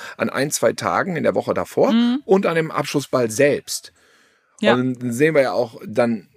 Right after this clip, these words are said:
Speaker 1: in Nebenrollen große Stars, Nancy Allen, die war später mit Brian De Palma verheiratet, John Travolta. Das ist William Katt,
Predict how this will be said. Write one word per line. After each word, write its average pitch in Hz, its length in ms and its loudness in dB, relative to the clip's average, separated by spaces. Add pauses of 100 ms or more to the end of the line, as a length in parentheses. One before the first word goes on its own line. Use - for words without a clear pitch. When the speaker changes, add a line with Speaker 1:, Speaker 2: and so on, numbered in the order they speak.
(280)
Speaker 1:
in 113 160 0
Nebenrollen 120 520 2
große 123 280 0
Stars, 131 380 -2
Nancy 123 420 0
Allen, 151 340 0
die 98 120 -6
war 95 100 0
später 107 280 2
mit 98 180 -4
Brian 101 240 0
De 98 80 -4
Palma 110 300 -2
verheiratet, 107 600 0 (100)
John 123 240 0
Travolta. 113 600 0 (480)
Das - 380 -4
ist - 320 -8
William 180 340 2
Katt, - 480 -2